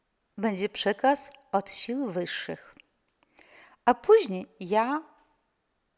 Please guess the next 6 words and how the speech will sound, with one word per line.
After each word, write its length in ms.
od 160
siebie 520
dodam 600
do 80
tego 280
przekazu. 580